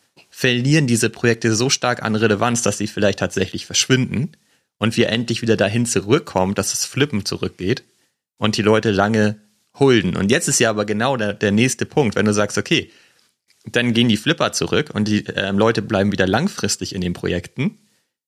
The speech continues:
Und du hast ja gerade gefragt, die Blue-Chip-Projekte, die darauf ausgelegt sind, eigentlich über die Creator-Fee Geld zu verdienen. Das ist sowieso ein schlechtes Geschäftsmodell. Wenn du kontinuierlich Value kreierst für deine Holder,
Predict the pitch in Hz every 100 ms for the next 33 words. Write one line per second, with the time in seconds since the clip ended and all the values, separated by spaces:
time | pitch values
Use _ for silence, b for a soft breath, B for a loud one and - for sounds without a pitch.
0 | _ _ 107 107 110 110 98 98 98 -
1 | 110 110 98 131 - - - 95 - 101
2 | 98 92 - 104 127 - 104 98 101 -
3 | 95 92 95 101 101 101 95 95 95 92
4 | 92 - - - 98 110 101 - - 95
5 | 98 - _ _ _ - 98 95 104 98
6 | 95 98 147 b b b b _ _ _
7 | - 123 151 123 120 139 190 - 104 208
8 | - - 87 - 87 85 - - 104 123
9 | 175 147 117 - 147 131 117 - 151 120
10 | - 107 123 156 113 107 120 104 107 98
11 | - - 123 104 95 131 156 92 110